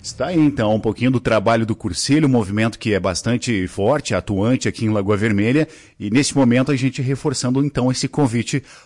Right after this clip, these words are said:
pro jantar. Recado tá dado, pessoal que procure vocês, participem também dessa iniciativa, que é esse jantar tradicional no sábado,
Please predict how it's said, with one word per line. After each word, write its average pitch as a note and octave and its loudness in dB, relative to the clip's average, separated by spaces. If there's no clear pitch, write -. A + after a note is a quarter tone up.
pro F3+ 2
jantar. D3+ 0
Recado B2 -2
tá C#3+ 2
dado, F#3+ 2
pessoal B2+ -2
que C3 -6
procure B2+ 0
vocês, C3+ 2
participem D3+ -2
também A2 2
dessa F#2 -4
iniciativa, G2 -2
que - -6
é G2+ 0
esse G2+ -4
jantar G2+ 0
tradicional F#2+ -2
no A2 -2
sábado, C#3 0